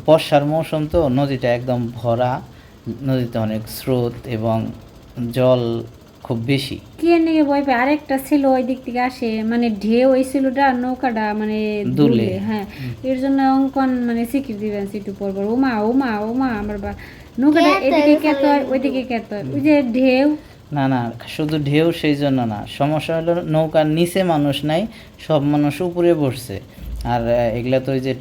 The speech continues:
Speaker 1: টিনের নৌকা, উপরে বসাতে উপরে থেকে ধরো যে কন্ট্রোল করা কষ-, আহ, মানে একজন একদিকে ঝুঁক দিলেই ঢুলে।
Speaker 2: কারণ নৌকা
Speaker 1: আর
Speaker 2: আছে
Speaker 1: সবাই
Speaker 2: সব
Speaker 1: যদি
Speaker 2: দিকে।
Speaker 1: নিচে বসতো তাহলে কিন্তু এই নৌকাটা এত ঢুলতো না।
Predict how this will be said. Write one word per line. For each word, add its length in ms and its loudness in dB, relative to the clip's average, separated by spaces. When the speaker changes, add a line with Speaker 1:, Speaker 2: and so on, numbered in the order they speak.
Speaker 1:
টিনের 280 0
নৌকা, 600 2
উপরে 300 -2
বসাতে 680 0
উপরে 340 2
থেকে 300 2
ধরো 300 4
যে 120 0
কন্ট্রোল 420 2
করা 280 0
কষ-, 320 -2
আহ, 100 -2
মানে 220 2
একজন 240 0
একদিকে 400 0
ঝুঁক 220 -2
দিলেই 380 2
ঢুলে। 460 2
Speaker 2:
কারণ 160 6
নৌকা 440 4
Speaker 1:
আর 120 6
Speaker 2:
আছে 180 6
Speaker 1:
সবাই 160 8
Speaker 2:
সব 60 2
Speaker 1:
যদি 180 2
Speaker 2:
দিকে। 120 2
Speaker 1:
নিচে 240 0
বসতো 460 -2
তাহলে 220 0
কিন্তু 220 -4
এই 60 2
নৌকাটা 600 2
এত 200 -2
ঢুলতো 460 -2
না। 180 -2